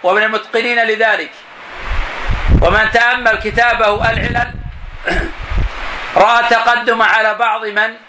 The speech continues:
سبقه. ثم بعد الإمام الدارقطني قل الضبط لهذا العلم، ولا يكاد يوجد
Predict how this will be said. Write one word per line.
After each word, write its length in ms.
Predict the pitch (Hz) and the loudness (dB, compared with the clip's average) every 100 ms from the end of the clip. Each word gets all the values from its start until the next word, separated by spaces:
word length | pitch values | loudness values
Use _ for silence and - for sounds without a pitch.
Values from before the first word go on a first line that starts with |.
| - | -18
سبقه. 600 | - 190 165 214 185 175 - - - - - - - - - - - - - - - - - - - - - - - - - - - - - - - - - - | -2 2 4 4 2 2 -2 -14 -18 -16 -14 -12 -10 -10 -10 -10 -8 -8 -8 -10 -10 -10 -10 -12 -12 -10 -10 -10 -10 -10 -12 -12 -10 -10 -10 -10 -10 -10 -10 -2
ثم 140 | 214 247 | 0 4
بعد 260 | 277 285 | 4 4
الإمام 280 | 277 262 254 | 2 2 2
الدارقطني 640 | - 240 240 247 254 240 | 2 0 2 0 -2 -2
قل 340 | 220 254 262 247 | -2 0 0 0
الضبط 380 | 233 247 240 - - - | 0 0 0 -2 -12 -2
لهذا 320 | 208 226 220 | 0 2 2
العلم، 280 | 208 208 185 - - - - - - - - - - - - - - - - - - - - - - - - - | 2 0 -2 -10 -20 -16 -8 -4 -2 -2 -4 -4 -2 0 2 2 0 0 -2 -2 -2 -2 -4 -2 0 2 2 2
ولا 380 | 190 247 262 247 | 4 4 4 2
يكاد 320 | 247 254 240 | 2 0 0
يوجد 500 | 247 247 202 226 220 | -2 -2 2 0 0